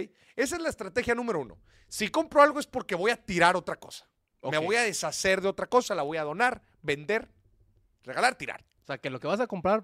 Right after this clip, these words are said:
Speaker 2: va a reemplazar otra cosa.
Speaker 1: Va a reemplazar otra cosa. Y si te duele reemplazarlo porque todavía jala, entonces significa que, pues, no es una buena compra.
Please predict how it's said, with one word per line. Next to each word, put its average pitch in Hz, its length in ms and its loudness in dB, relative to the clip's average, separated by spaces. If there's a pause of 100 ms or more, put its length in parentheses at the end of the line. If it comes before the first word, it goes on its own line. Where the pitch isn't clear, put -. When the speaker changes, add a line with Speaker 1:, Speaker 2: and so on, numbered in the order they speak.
Speaker 2:
va - 60 2
a - 20 0
reemplazar 151 600 -4
otra 151 160 -6
cosa. - 260 -16 (120)
Speaker 1:
Va 190 100 10
a - 20 6
reemplazar 214 480 2
otra 202 200 0
cosa. 208 300 2 (360)
Y 233 100 0
si 196 140 -2
te 233 120 -2
duele 247 280 4
reemplazarlo 240 560 -4
porque 156 180 -8
todavía 220 280 2
jala, 233 320 4
entonces 156 260 -4
significa 165 560 -2 (600)
que, - 80 -10
pues, 120 200 -10
no 120 80 -8
es 110 80 -8
una 147 120 0
buena 147 200 0
compra. - 420 2